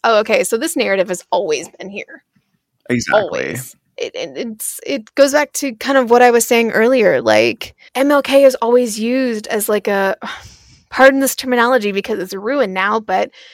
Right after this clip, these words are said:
Speaker 1: a, as a trump card. Any type of protest you're doing,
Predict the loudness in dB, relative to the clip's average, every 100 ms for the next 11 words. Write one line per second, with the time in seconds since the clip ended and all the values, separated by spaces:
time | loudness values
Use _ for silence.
0 | _ _ _ -8 -8 _ -4 -2 -4 -8
1 | -8 -6 -4 -4 -4 -4 -6 -12 _ _
2 | 0 2 0 0 -2 -2 -4 -2 -2 -2
3 | -6 -6 -6 -4 -2 -2 -2 -6